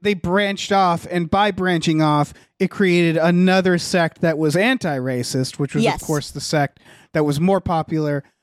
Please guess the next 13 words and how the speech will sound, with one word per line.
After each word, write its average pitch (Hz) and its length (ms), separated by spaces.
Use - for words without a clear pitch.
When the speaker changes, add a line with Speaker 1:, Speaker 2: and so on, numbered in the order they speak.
Speaker 1:
And 196 200
so, 214 140
like, 196 240
yeah, 247 160
punk 226 320
kinda 208 240
cleaned 180 440
itself 196 760
as 170 240
it 147 140
went. 143 340
Um, 151 560
uh, 160 340